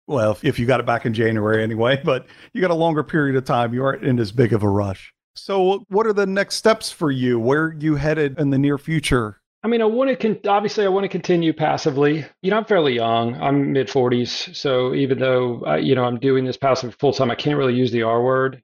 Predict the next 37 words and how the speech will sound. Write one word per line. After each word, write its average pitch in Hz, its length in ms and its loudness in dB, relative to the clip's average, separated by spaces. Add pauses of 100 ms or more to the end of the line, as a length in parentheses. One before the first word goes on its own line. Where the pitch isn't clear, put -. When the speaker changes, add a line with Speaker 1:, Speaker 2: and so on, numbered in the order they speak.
(100)
Speaker 1:
<laughs> - 200 0 (520)
Speaker 2:
So, 131 640 -2 (280)
you 156 140 -6
know, 143 120 0
I 139 100 2
wanna 175 260 0
continue 139 880 0
down 135 440 0
the 123 80 -2
passive 127 520 -4
route 117 340 0
and, 113 140 -6
and 123 220 -2
focus 127 480 0
on 110 200 0
that. 110 220 0
And 127 80 0
I'm 156 120 -2
very 185 280 0
active 147 560 -2
in 113 80 -2
the 110 80 -6
passive 113 440 -2
route. 107 320 0
I - 20 -2
mean, 120 160 -2
I 131 100 0
spend 143 640 -2
a 139 60 -4
considerable 175 440 0
amount 151 200 0
of 120 60 -4
time 131 420 0
on 113 100 -2
my 113 120 -2
passive 120 540 -2
portfolio 113 800 -2